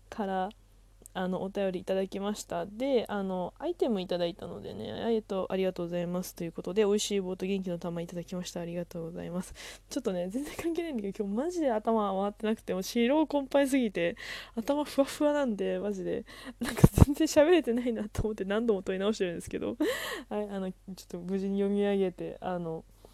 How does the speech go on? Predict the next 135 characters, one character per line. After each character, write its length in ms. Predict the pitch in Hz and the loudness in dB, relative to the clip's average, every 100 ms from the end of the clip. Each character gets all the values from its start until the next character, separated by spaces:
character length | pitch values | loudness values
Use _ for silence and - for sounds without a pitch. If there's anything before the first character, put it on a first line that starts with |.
| - - - | -20 -20 -12
お 60 | 190 | -8
話 260 | 185 180 | -6 -6
し 80 | 208 | -8
し 40 | - | -6
て 100 | 190 | -8
い 40 | |
き 60 | - | -6
た 100 | 180 | -10
い 60 | |
な 120 | 175 | -10
と 120 | 196 190 | -10 -10
思 120 | 185 | -10
う 20 | |
ん 40 | |
で 60 | 208 | -14
す 60 | - | -12
け 120 | 185 | -12
ど、 120 | 180 | -10
こ 120 | - | -6
れ 80 | 269 | -2
は 60 | 285 | -2
昨 100 | - | -2
日 60 | |
の 240 | 262 247 226 | -2 0 0
ね、 100 | 220 | -2
二 140 | 214 | -2
千 160 | 247 208 | 0 0
二 100 | 190 | 2
十 120 | 190 | 0
年 100 | 160 | -2
の 60 | |
失 180 | 170 180 | -10 -10
敗 120 | - 160 | -6 -6
エ 20 | |
ピ 80 | - | -6
ソ 140 | - | -12
ー 40 | |
ド。 120 | - - | -10 -8
そ 180 | - | -4
う。 60 | 175 - - | -6 -6 -14
あ 80 | - | -4
の、 140 | 196 - | -2 -4
プ 100 | - | 0
レ 60 | |
ゼ 60 | 392 523 494 494 466 | 6 8 8 6 4
ン 20 | |
ト 100 | 440 | 2
く 140 | - | 4
っ 20 | 359 - | 2 6
つ 140 | 415 | 6
い 80 | 370 | 6
て 140 | 269 | 8
る 120 | 240 | 6
と、 440 | 233 220 214 185 165 | 8 10 10 8 4
ど 220 | 180 220 | 6 8
の 80 | 220 | 10
話 280 | 202 175 - | 8 4 4
か 100 | 170 | 0
わ 120 | 156 | 2
か 120 | 180 | 2
る 120 | 175 | 2
ん 40 | - | 0
で 60 | |
す 80 | - | -4
よ。 80 | - | -2
で、 120 | 208 | -2
プ 140 | 214 277 | 0 6
レ 120 | 415 | 8
ゼ 100 | 427 | 6
ン 60 | 403 | 4
ト 80 | |
く 160 | 359 330 | 2 2
っ 40 | 311 | 2
つ 120 | - | 0
い 40 | 359 | 0
て 60 | |
な 80 | 262 | 0
く 80 | 247 | -2
て、 80 | 233 | -4
普 100 | - | -4
通 220 | - 294 | -4 -2
に 100 | 302 | -2
お 80 | 302 | 0
便 220 | 359 339 | 2 4
り 80 | 269 | 4
だ 140 | 247 | 2
と、 420 | - 339 302 226 - - - - | 2 4 4 4 0 -16 -16 -8
ど 220 | 208 240 269 | 6 8 10
の 100 | 240 | 8
話 720 | 233 196 214 208 196 196 196 | 6 4 2 2 4 4 4
か 180 | - - | 2 4
ら、 300 | 285 262 196 | 6 6 4
な 60 | |
ん 220 | - - 185 | -2 -6 -4
か 80 | |
反 200 | - 185 | 2 2
応 100 | 180 | 2
し 60 | 185 | 0
て 80 | 180 | 0
お 60 | |
便 140 | 185 185 | 4 4
り 80 | - | 4
く 100 | 180 | 2
だ 60 | |
さ 120 | 180 | 4
っ 40 | 180 | 2
た 120 | 156 | 0
の 100 | 160 | -2
か 120 | - | -2
が 160 | 165 165 | 2 4
わ 100 | 165 | 4
か 100 | 196 | 0
ん 100 | 170 | -2
な 80 | - | -6
い 60 | |
っ 20 | |
て 160 | - - | -6 -4
い 40 | |
う 20 | 165 | -2
の 100 | 156 | 2
が 120 | 143 | 2
あ 60 | |
る 100 | 156 | 2
の 100 | 165 | 2
で、 180 | 180 185 | 4 6
あ 80 | 170 | 6
の、 80 | 170 | 2
一 160 | - | 0
つ 180 | 175 135 - | -2 -4 -4
皆 160 | 180 | -6
さ 100 | 160 | -6
ん 40 | 156 | -4
シ 140 | - | -2
ェ 80 | |
ア 40 | 160 | -2